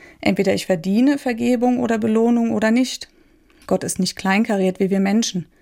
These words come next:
Mein Verhalten, meine Vorsätze, meine Nächstenliebe bestimmen meinen Weg zum Paradies und zu Allah selbst. Wir sollten uns doch gerade im Ramadan, dieser spirituell so wunderbar aufgeladenen Zeit,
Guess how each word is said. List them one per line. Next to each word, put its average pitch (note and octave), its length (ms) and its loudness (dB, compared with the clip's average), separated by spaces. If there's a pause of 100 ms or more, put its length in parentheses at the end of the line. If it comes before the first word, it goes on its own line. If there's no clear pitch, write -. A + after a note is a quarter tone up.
(480)
Mein G3+ 180 0
Verhalten, F#3+ 580 0
meine G3 200 -2
Vorsätze, A3+ 640 0
meine F#3+ 220 0
Nächstenliebe G#3+ 680 -2
bestimmen G3+ 420 0
meinen G3+ 300 2
Weg G#3+ 220 -2
zum G#3 140 0
Paradies G3 580 -2
und G3 160 -2
zu - 120 -2
Allah F#3+ 300 0
selbst. - 520 -4 (960)
Wir G#3+ 140 2
sollten B3+ 280 0
uns A#3+ 140 0
doch G#3+ 180 -2
gerade G3+ 240 0
im G3+ 120 0
Ramadan, F3 560 -2
dieser F3+ 260 -2
spirituell G3 720 0
so A#3+ 240 0
wunderbar A3+ 440 0
aufgeladenen F#3+ 680 0
Zeit, G3 400 0